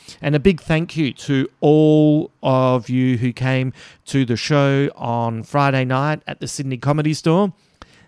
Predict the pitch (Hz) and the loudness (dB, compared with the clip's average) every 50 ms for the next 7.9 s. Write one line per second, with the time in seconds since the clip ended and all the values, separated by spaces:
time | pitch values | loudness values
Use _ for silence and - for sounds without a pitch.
0 | _ _ - 143 151 - 160 143 139 135 135 135 135 131 127 110 - - _ - | _ _ 0 0 2 4 4 4 6 6 6 4 4 2 0 -2 -6 -12 _ -6
1 | 123 127 127 135 147 151 147 127 - 147 139 139 151 170 196 208 190 - _ _ | -6 -2 2 4 6 6 6 4 4 4 4 6 4 4 2 -2 -4 -8 _ _
2 | _ _ _ _ - - 127 127 131 135 131 127 127 127 123 123 123 120 107 - | _ _ _ _ -10 -6 -4 -2 -2 -2 -2 -4 -4 -6 -6 -6 -8 -8 -10 -12
3 | - - _ _ _ _ _ _ - 208 202 214 208 190 202 202 202 208 180 185 | -14 -16 _ _ _ _ _ _ -20 -20 -20 -20 -20 -20 -20 -20 -16 -14 -12 -8
4 | - 180 - - 214 180 170 156 - - _ _ _ _ _ _ _ _ _ - | -8 -8 -4 0 2 2 2 2 -2 -8 _ _ _ _ _ _ _ _ _ -4
5 | 147 170 170 190 175 170 175 185 160 - 147 139 127 131 131 127 117 - _ _ | 0 4 6 6 6 6 6 2 0 -2 -2 -2 -2 0 -2 -2 -4 -6 _ _
6 | _ _ _ _ - 135 131 131 131 127 127 - - - - _ _ _ 214 - | _ _ _ _ -8 -4 -4 -2 -2 -2 -4 -6 -10 -14 -20 _ _ _ -12 -6
7 | 143 139 135 131 - 156 160 156 - 156 139 135 127 127 120 120 - - | -4 -4 -4 -4 -4 -4 -4 -4 -4 -4 -4 -2 -2 -4 -4 -6 -10 -12